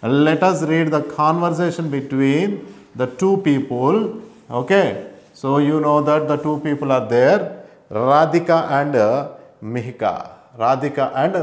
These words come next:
Mahika. Okay, hi, Mihika is asking Radhika. "Hi Radhika, do you know what helps the birds to fly?"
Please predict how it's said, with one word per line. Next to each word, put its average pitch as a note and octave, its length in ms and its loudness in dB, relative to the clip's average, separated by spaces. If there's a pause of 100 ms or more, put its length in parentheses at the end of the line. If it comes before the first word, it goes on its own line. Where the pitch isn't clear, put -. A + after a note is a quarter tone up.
(100)
Mahika. G#2 580 -6 (580)
Okay, B2+ 500 0
hi, E3+ 420 4
Mihika F3+ 480 2
is D#3 160 0
asking C3+ 560 -2 (600)
Radhika. A#2+ 680 -2
"Hi D#3 440 4
Radhika, F#3 960 4 (440)
do A#2+ 80 0
you E3+ 160 2
know F#3+ 260 4
what E3+ 500 4
helps F3 300 -2
the F#3 120 2
birds F3+ 420 2
to F#3 140 0
fly?" F#3 500 2